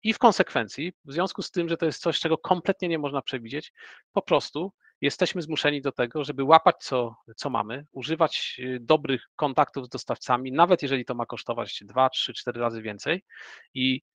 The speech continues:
musimy produkować, nie ma innej opcji, y, żeby, żeby po prostu się, y, zabezpieczyć. I ja myślę, że to warto sobie uświadomić.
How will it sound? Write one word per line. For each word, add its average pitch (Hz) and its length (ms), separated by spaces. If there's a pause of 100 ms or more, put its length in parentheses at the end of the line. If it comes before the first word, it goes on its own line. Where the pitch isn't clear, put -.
(200)
musimy 156 420
produkować, 135 720 (200)
nie 143 220
ma 170 160
innej 147 340
opcji, 175 560
y, 127 280
żeby, 143 460 (160)
żeby 160 340
po 175 100
prostu 170 480
się, 165 380 (240)
y, 160 40
zabezpieczyć. 165 640
I 156 180 (480)
ja 143 140
myślę, 185 220
że 165 60
to 170 100
warto 180 300
sobie 165 260
uświadomić. 160 800